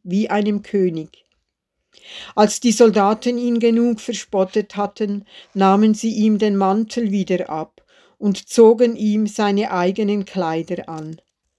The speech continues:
Dann führten sie ihn hinaus, um ihn ans Kreuz zu nageln.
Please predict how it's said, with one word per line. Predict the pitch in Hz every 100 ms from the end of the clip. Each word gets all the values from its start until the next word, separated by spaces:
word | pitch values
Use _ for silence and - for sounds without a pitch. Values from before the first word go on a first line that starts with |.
| _ _ _ _ _ -
Dann | 185 190
führten | 226 214 208 220 214
sie | - 214
ihn | 202 208
hinaus, | 190 208 185 170 180 226 - - _ _ _
um | 233 240
ihn | 240 247 233
ans | 220 220
Kreuz | - 226 202 185 -
zu | - 190
nageln. | 170 156 151 160 160 160